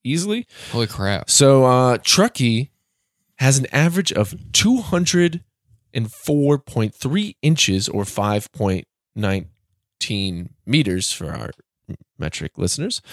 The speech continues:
Speaker 1: of snow annually, which makes it the fifth snowiest, snowiest city in the United States.
Speaker 2: Fifth?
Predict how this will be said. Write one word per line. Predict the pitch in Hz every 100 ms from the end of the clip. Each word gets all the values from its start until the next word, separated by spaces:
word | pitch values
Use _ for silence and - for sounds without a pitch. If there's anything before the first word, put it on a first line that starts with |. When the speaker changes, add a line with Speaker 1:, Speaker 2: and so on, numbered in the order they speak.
| - - - -
Speaker 1:
of | - 117 104
snow | - 143 139 -
annually, | 143 165 120 - - - _ _ _ -
which | 135 160
makes | 160
it | 151
the | 113
fifth | - - 190 - -
snowiest, | - - 151 165 151 - _
snowiest | - 143 151 151 123 -
city | - - 196 135 113 -
in | 123
the | 117
United | 107 110 107 98
States. | - 139 - - - _ _ _ _ _ _ _ _
Speaker 2:
Fifth? | - - 139 139 110 90